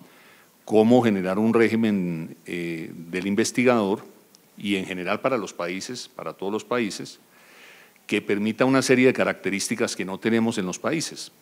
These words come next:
pero que potenciarían fuertemente la investigación. El doctor Murillo lo estaba comentando implícitamente. Está el tema de los incentivos, está el tema de los grants, más que un tema de, de, digamos, de, de, de simple remuneración,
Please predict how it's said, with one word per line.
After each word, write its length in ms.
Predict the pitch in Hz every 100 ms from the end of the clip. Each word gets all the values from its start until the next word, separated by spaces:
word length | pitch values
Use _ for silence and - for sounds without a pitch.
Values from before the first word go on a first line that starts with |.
| _
pero 220 | 92 90
que 120 | -
potenciarían 680 | - 85 90 87 90 92 107
fuertemente 580 | - 117 107 110 107 113
la 60 | 104
investigación. 580 | 90 - 90 90 135
El 80 | 85
doctor 240 | 82 - 95
Murillo 240 | 104 113
lo 80 | 107
estaba 440 | - 95 101 104 - -
comentando 520 | 101 92 85 95 95
implícitamente. 760 | 95 104 95 - 87 80 - 101 _ _ - - - - - - - - _ _ -
Está 260 | 113 - 123
el 80 |
tema 200 | 120 143 147
de 40 |
los 160 | 117 104
incentivos, 480 | 101 98 - 113 123
está 180 | -
el 60 | 135
tema 200 | 180 170
de 40 |
los 160 | 120 101
grants, 440 | 123 120 - -
más 320 | 110 104 127 -
que 100 | 156
un 140 | 147
tema 360 | 147 143 143 139
de, 400 | 110 98 90 95
de, 200 | 92 92
digamos, 420 | 92 95 101 120
de, 380 | 117 92 85 73 - _ - - - - _
de, 600 | - - 104 98 92 87
de 240 | 107 101 95
simple 380 | - 131 131 135
remuneración, 800 | 117 98 87 90 - 101 104